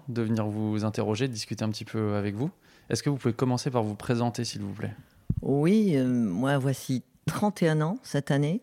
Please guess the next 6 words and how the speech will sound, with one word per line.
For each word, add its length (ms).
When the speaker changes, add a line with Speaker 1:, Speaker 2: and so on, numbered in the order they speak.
Speaker 2:
que 480
j'habite 420
mes 140
vignes, 320
puisque, 360
euh, 320